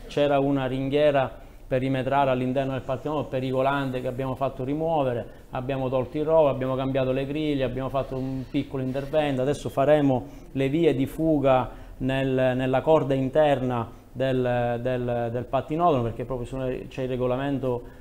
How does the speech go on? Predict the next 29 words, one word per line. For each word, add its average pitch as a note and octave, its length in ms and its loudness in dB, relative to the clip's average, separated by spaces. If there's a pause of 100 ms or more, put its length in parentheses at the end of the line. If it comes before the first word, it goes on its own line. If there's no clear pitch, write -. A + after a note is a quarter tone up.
(140)
eh, B2 380 -4
federale B2+ 640 2
che A2+ 120 -2
prevede B2 420 -2
che A#2 100 -2
ci A#2 140 -8
sia C3 160 -4
un A#2+ 100 -2
metro C3+ 260 0
e B2+ 40 0
mezzo, C3 500 -2
perché A2 220 -8
se B2+ 100 -10
uno C3 380 -4 (300)
sbaglia A#2+ 720 0
e B2 60 -8
non B2 340 -4
deve B2 240 -2
uscire C3+ 440 -2
in A#2 80 -4
questo A#2+ 280 -6
momento B2 340 -4
va A2 100 -4
a G#2+ 40 -6
finire B2 260 -8
in A2+ 60 -4
mezzo A#2 200 -6
al A2 60 -4
prato. G#2 420 -4